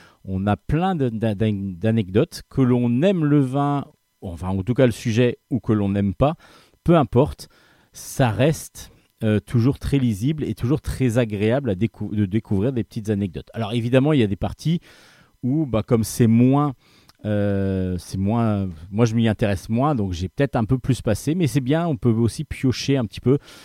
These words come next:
dans cette petite bible, euh, donc, euh, qui est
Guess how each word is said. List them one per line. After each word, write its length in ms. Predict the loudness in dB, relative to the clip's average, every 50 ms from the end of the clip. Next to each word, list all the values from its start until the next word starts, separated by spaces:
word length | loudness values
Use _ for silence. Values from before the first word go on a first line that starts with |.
| -20 _ -2
dans 220 | 2 2 2 2 2
cette 420 | -2 -2 -2 -2 -2 -2 -6 -6
petite 300 | -6 _ -6 -6 -6 -4
bible, 420 | -2 -2 -2 0 0 0 -2 -2 -4 -10 -20 -20 -20 -20 _ -6
euh, 340 | -2 0 2 4 4 2 2
donc, 380 | 0 0 0 -2 -2 -2 -4 -4
euh, 120 | -4 -4 -6
qui 400 | _ -12 -8 -4 -2 0 0 0
est 140 | -2 -4